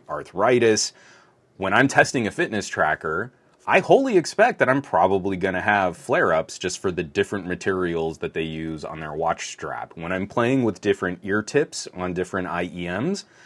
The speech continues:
if I'm doing too many headphone reviews back to back to back, I assume I'm gonna have an ear infection just because I'm constantly changing what's going on and my body isn't adapting to that one material.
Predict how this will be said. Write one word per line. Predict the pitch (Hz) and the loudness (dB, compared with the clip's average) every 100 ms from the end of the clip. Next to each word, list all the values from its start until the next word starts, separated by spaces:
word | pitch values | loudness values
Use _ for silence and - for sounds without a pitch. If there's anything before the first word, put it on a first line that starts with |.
| - - _ | -20 -20 _
if | 104 135 | 4 6
I'm | 220 | 6
doing | 262 220 | 4 2
too | - 180 | 2 0
many | 175 131 | 2 2
headphone | 113 123 139 131 | 2 2 2 2
reviews | 113 104 101 | 0 -2 -2
back | 87 90 - | 0 0 0
to | |
back | 92 87 | 0 0
to | 87 | -2
back, | 85 113 175 - _ _ | 0 0 0 -6 _ _
I | 85 87 | -2 0
assume | - - 98 98 | -2 -6 -4 -4
I'm | 98 | -2
gonna | 98 101 | -2 2
have | 110 107 | 2 2
an | 117 | 2
ear | 190 190 | -2 -2
infection | - 76 - 71 | -2 -4 -4 -12
just | 71 76 | -12 -10
because | 87 85 | -6 -6
I'm | 80 | -6
constantly | 78 - 98 104 - 90 92 87 | -10 -4 -4 -2 -6 -6 -6 -8
changing | - - 143 165 104 87 85 | -8 -4 -2 -2 -2 -4 -4
what's | 82 82 - | -6 -6 -8
going | 82 85 82 | -8 -6 -6
on | 78 80 | -6 -6
and | 82 | -6
my | 82 | -6
body | 80 85 85 85 | -2 -2 0 -2
isn't | 82 82 76 | -6 -8 -12
adapting | - 76 - - - 78 139 143 - - - - | -12 -6 -2 -2 -2 -10 -10 -16 -18 -20 -20 -10
to | 101 | -2
that | 90 87 107 | 0 0 -4
one | 90 87 85 | -4 -4 -4
material. | 80 - 110 82 58 - | -6 -2 -2 -2 -6 -16